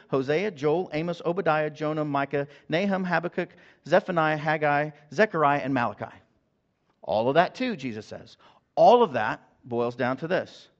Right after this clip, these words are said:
And then, of course, the, the readings and the Psalms. All of this had to be fulfilled. And Jesus goes on and he opens their understanding of the Word of God. And he showed them how to read their Bibles in this way. And he said, "You can see now,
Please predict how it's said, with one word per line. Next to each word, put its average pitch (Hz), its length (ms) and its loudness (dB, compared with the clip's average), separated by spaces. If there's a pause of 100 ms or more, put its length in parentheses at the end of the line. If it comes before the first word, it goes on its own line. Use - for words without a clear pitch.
(520)
And 175 160 -2
then, 156 120 0
of 156 100 -4
course, 123 400 -6 (280)
the, 139 180 2
the 143 120 -4
readings 120 380 -4
and 120 80 -2
the 120 60 -6
Psalms. 101 580 -4
All 185 200 4
of 208 60 -6
this 196 140 -2
had 160 160 0
to 151 60 -8
be 147 120 -6
fulfilled. 104 560 -10 (440)
And 143 140 -4
Jesus 190 280 -4
goes 190 220 4
on 226 160 4
and 156 100 -2
he 151 60 -4
opens 202 300 -2
their 165 160 -2
understanding 156 540 -4
of 127 60 -4
the 127 60 -4
Word 120 200 -6
of 110 80 -14
God. 117 360 -12 (380)
And 160 80 -4
he 156 40 -2
showed 208 220 2
them 202 120 -2
how 170 140 2
to 170 60 -2
read 165 220 -6
their 156 100 -2
Bibles 135 480 -4
in 127 160 -4
this 123 200 -6
way. 113 360 -12 (440)
And 170 100 0
he 160 60 0
said, 170 220 -4
"You 254 120 -4
can 262 160 -2
see 226 280 -8
now, 190 760 0